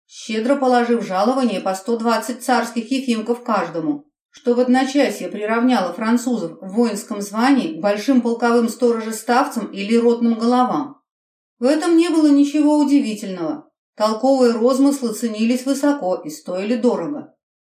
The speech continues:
Меж тем войска срочно были приведены в боевую готовность.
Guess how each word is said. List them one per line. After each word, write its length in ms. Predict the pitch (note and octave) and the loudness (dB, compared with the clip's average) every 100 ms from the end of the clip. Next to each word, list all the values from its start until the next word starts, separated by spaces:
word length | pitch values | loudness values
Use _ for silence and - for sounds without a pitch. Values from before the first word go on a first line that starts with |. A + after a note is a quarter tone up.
| _ _ _ _ _ _ _ - | _ _ _ _ _ _ _ -6
Меж 240 | G#3+ B3+ | -4 -2
тем 240 | - D#4+ D4+ | 2 4 4
войска 420 | B3+ B3+ C#4+ D#4 | 2 2 2 2
срочно 440 | C4 C4+ C#4 D4 | 2 0 2 2
были 220 | B3 B3+ | 4 0
приведены 600 | C4 C4+ C4+ B3 C#4 B3 | 0 -2 -2 2 2 2
в 80 | A#3 | 2
боевую 480 | B3+ C4 A#3 A3 G#3+ | 2 2 -2 -6 -2
готовность. 680 | A3+ A3+ E3+ D3 C#3+ - | -2 -2 -2 -2 -4 -6